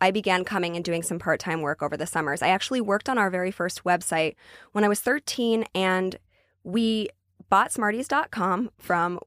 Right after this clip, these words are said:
uh, what was previously a pornography website. So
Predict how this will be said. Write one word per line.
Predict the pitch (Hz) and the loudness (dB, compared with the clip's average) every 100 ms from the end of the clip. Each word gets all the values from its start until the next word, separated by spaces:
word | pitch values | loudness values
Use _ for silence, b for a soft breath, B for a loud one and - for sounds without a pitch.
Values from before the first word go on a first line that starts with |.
| - | -8
uh, | - 170 165 | -4 -2 -4
what | 170 180 | -6 -6
was | 180 | -8
previously | - 165 170 185 - 196 | -8 -8 -6 -8 -6 -6
a | |
pornography | - 269 185 - - - | -6 -6 -6 -6 -10 -10
website. | 73 - - 208 - - | -8 -8 -6 -6 -6 -10
So | - - 226 - 226 | -6 2 4 4 2